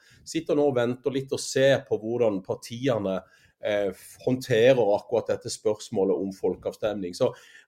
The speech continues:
han appellerer veldig til det unionistiske miljøet. De må stå samlet, de må hindre dette snakk om folke-, ehm, eh, avstemning og et forent Irland, og mobiliserer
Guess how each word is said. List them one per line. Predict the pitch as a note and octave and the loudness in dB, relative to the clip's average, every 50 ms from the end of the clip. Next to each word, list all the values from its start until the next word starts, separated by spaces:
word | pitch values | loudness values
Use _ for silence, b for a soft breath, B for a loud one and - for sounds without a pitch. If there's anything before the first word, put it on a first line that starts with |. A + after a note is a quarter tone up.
| B - | B 2
han | C3+ D3+ E3 F3 D#3+ | 2 4 6 4 4
appellerer | E3 E3 D3 A#2+ C3 C#3+ C#3+ C3+ A#2+ | 4 2 2 4 4 4 4 4 4
veldig | B2+ A#2+ A#2+ B2 A#2+ A#2+ C#3 C#3+ C#3+ - | 4 2 2 0 0 0 0 0 0 0
til | B2+ B2 B2 | -2 0 0
det | A#2+ A2+ B2 | 0 -2 -2
unionistiske | B2+ B2 A#2+ A#2 B2 A#2+ - - C3 B2 - - C3 | -2 -2 -2 -2 -2 -4 -6 -8 -10 -10 -6 -4 -4
miljøet. | B2+ B2 A#2+ B2 C3+ C#3+ F3+ G#3 - _ _ _ _ _ _ _ _ _ _ _ - | -2 0 2 2 2 2 2 0 -4 _ _ _ _ _ _ _ _ _ _ _ -10
De | G2+ B2+ C3 | -4 0 2
må | C3+ C3+ C3 | 2 2 2
stå | - - C#3 C3+ | 2 2 2 2
samlet, | C3+ - C3+ B2 B2 B2+ C3 D3 D#3 D#3+ D#3 C#3 | 2 0 0 0 0 0 2 2 2 2 0 -2
de | A2 A2+ | -4 -6
må | A#2+ A#2 - | -6 -8 -6
hindre | - B2+ A#2+ A#2 A#2+ A#2 A2 A2+ B2+ C3 B2+ B2 B2 B2 - - - _ _ | -6 -6 -6 -6 -6 -6 -4 -2 0 0 0 0 -2 -6 -10 -16 -20 _ _
dette | - A#2+ A2 - C3+ | -10 -8 -6 -6 -6
snakk | - - - B2 C3 C3+ - - | -6 -4 -2 -2 -2 -4 -4 -6
om | C3+ A#2+ G#2 | -6 -6 -4
folke-, | - - A#2+ A#2+ - - C3+ B2+ B2+ B2 B2+ B B B B B B - | -2 -2 -2 -2 0 0 2 2 2 2 -2 B B B B B B 0
ehm, | A#2 A#2 A#2 A#2 A#2 A2+ A2+ A2 G#2+ G2+ - | 2 2 2 2 0 0 -2 -4 -6 -8 -8
eh, | - - A2+ A#2 A#2 | -6 -4 -2 -2 0
avstemning | F#2 A2 A2+ G#2+ - - C3+ B2+ B2 B2+ C3 C#3 C#3+ D3+ | -2 -2 -4 -4 -2 0 0 0 0 0 0 0 -2 -2
og | - B2 A#2 A2 A2 A2 G#2+ - - _ _ - | 0 0 2 2 4 2 0 -2 -4 _ _ -10
et | F2+ - - | -10 -8 -4
forent | - A2 G#2+ A2+ A#2 B2 C3 C3 C3+ - A#2 | -2 -2 0 2 2 2 0 -2 -4 -4 -2
Irland, | A#2+ A#2+ B2 C3+ C#3+ D3+ D#3+ D#3+ D#3+ b b b b b | -2 0 2 2 2 2 2 -2 -6 b b b b b
og | - A#2+ | -6 -4
mobiliserer | C3+ D3+ D#3+ E3 G3 G3 G3 - - C3 A#2 B2 C3+ D#3 E3+ | -2 -2 -2 -2 -2 -2 -2 0 2 2 4 4 4 4 6